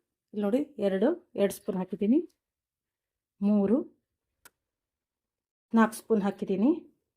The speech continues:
ಐದು ಸ್ಪೂನು. ನಿಮಗೆ ಬೇಕಾದರೆ ಆಮೇಲೆ ಮಾಡುವಾಗ ಸಾಕಾಗ್ಲಿಲ್ಲ ಅಂದರೆ ಕಲ್ ಸಕ್ಕರೆನೇ ಹಾಕ್ಕೊಳ್ಳಿ, ಸಕ್ಕರೆ ಒಳ್ಳೇದಲ್ಲ ಹೆಲ್ತ್‌ಗೆ. ಇದು ನಾವು ಹೆಲ್ತ್ ಪರ್ಪಸ್ಸಾಗಿ ಮಾಡ್ತಾ ಇರೋದು,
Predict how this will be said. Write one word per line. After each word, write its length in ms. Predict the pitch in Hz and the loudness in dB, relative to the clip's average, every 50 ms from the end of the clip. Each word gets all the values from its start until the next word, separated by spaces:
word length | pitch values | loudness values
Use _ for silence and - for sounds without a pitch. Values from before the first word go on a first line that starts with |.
| _ _ _ _ _ _ _ _ _ _ _ _ _ _ _ _ _ _ _ _ _ _ _ _ _ _ _ _ _ - | _ _ _ _ _ _ _ _ _ _ _ _ _ _ _ _ _ _ _ _ _ _ _ _ _ _ _ _ _ 0
ಐದು 220 | 220 226 226 226 226 | 4 4 4 4 4
ಸ್ಪೂನು. 540 | - - - 185 165 - - - _ _ - | -2 -10 -8 -8 -8 -8 -10 -12 _ _ -2
ನಿಮಗೆ 220 | 240 240 240 233 233 | 2 4 6 6 6
ಬೇಕಾದರೆ 420 | 220 240 240 240 254 254 233 277 | 6 6 6 6 4 4 6 6
ಆಮೇಲೆ 300 | 262 226 233 247 247 254 | 6 6 6 6 6 4
ಮಾಡುವಾಗ 460 | 247 240 214 214 226 254 254 247 233 262 285 277 - | 4 4 4 4 4 4 4 4 4 2 0 -2 -2
ಸಾಕಾಗ್ಲಿಲ್ಲ 500 | 247 208 202 - 233 226 226 233 226 208 | -4 -4 -2 -2 -2 0 2 2 2 2
ಅಂದರೆ 240 | 208 214 233 294 370 370 - - _ _ _ - | 0 0 2 0 0 0 -4 -12 _ _ _ -4
ಕಲ್ 140 | 226 214 | -2 -2
ಸಕ್ಕರೆನೇ 400 | - 240 226 226 220 214 220 226 | 0 -2 -2 0 0 2 2 2
ಹಾಕ್ಕೊಳ್ಳಿ, 340 | 208 214 202 - - 214 247 | 2 0 -2 -4 -2 -2 -2
ಸಕ್ಕರೆ 380 | 240 - 185 - - 240 233 262 | -2 -2 -4 -2 -2 0 0 0
ಒಳ್ಳೇದಲ್ಲ 540 | 240 - 202 196 208 208 190 175 175 175 170 | 0 -2 -2 0 2 2 2 2 2 0 -2
ಹೆಲ್ತ್‌ಗೆ. 460 | 165 175 165 151 - 160 - - - _ _ _ _ _ _ _ _ _ _ _ _ _ _ - | -2 -4 -6 -6 -8 -10 -12 -12 -12 _ _ _ _ _ _ _ _ _ _ _ _ _ _ -4
ಇದು 160 | 220 202 240 | 0 2 4
ನಾವು 160 | 240 226 220 226 | 4 4 4 2
ಹೆಲ್ತ್ 300 | 208 202 220 226 - 233 | 0 -2 -2 -2 -4 -2
ಪರ್ಪಸ್ಸಾಗಿ 520 | - 226 226 - 226 226 - 220 220 233 | -2 -2 -2 -2 -6 -6 -6 -4 -2 0
ಮಾಡ್ತಾ 360 | 233 220 185 190 - - 226 | 0 0 -2 -4 -6 -6 -4
ಇರೋದು, 260 | 208 202 196 202 254 | -4 -2 -2 -2 -2